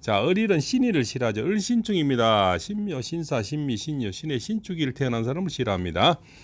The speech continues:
오늘 태어난 사람들 직업이 교사, 교수, 어, 약사, 의사,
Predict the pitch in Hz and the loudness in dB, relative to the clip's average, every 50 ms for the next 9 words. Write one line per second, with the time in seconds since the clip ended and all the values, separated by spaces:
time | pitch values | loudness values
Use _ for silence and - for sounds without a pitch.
0 | - - - 151 165 156 135 127 143 139 139 135 127 127 127 127 123 117 110 107 | -20 -10 -4 0 0 0 2 2 0 0 0 0 -2 0 -2 -2 -2 0 -2 -4
1 | - - 139 135 135 143 127 120 104 - - 98 101 110 107 - 120 107 98 95 | -4 -2 -2 0 0 0 0 0 -4 -2 -2 0 0 0 0 0 0 2 2 2
2 | 95 98 127 160 180 156 - - 117 101 104 101 - - 95 92 117 180 202 - | 2 2 0 0 0 0 -2 -2 -2 -2 -2 -2 -4 -4 -2 0 2 0 0 0
3 | - 101 95 95 101 101 - - - - 95 90 92 104 104 - - | 0 0 0 0 0 -2 -4 -4 -2 -2 -2 0 -2 -4 -4 -4 -6